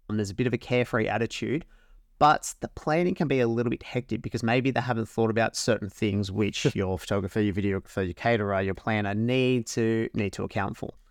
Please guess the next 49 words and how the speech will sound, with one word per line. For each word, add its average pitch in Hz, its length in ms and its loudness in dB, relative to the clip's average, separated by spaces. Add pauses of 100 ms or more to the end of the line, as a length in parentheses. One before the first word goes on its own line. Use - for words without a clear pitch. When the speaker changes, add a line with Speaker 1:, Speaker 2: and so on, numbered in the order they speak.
(260)
Speaker 2:
They're 131 140 6
probably 143 260 4
the 151 80 4
ones 120 280 4
that, 113 120 0
um, 104 400 2
when 110 160 -4
I 104 60 2
have 110 120 0
a 101 60 -2
meeting 98 260 0
with 95 120 -2
them, 92 120 -2
I 90 160 0
open 98 200 -2
up 90 100 -2
their 90 100 -4
client 87 360 -2
folder 85 320 -2
and 85 80 -2
I'm 85 80 -2
like, 85 180 -6
"Oh, 117 360 4
you 127 200 0
haven't 175 360 0
filled 185 280 0
out 180 220 2
any 185 280 2
information 196 640 0
yet 110 220 -2
for 101 160 -6
me. 87 140 -2
Thank - 360 6
you. 107 120 0
Speaker 1:
<laughs> 98 80 0
Speaker 2:
That's 123 240 -4
lovely." 147 380 0 (200)
And 170 100 2
they're 185 100 6
like, 180 220 8
"Oh, 226 240 8
well, 131 220 0
I 139 80 2
didn't 190 200 0
know 190 180 2
I - 20 2
needed 202 360 2
to," 113 200 0
or, 110 180 0